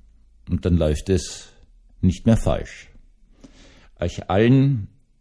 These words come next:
einen guten, gesegneten Abend und der Herr, er bewahre eure Seele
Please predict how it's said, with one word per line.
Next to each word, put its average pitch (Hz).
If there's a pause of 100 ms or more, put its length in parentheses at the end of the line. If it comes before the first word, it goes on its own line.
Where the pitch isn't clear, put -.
(300)
einen 87
guten, 113
gesegneten 85
Abend 110
und 98
der 90
Herr, 98 (600)
er 85
bewahre 92
eure 95
Seele 85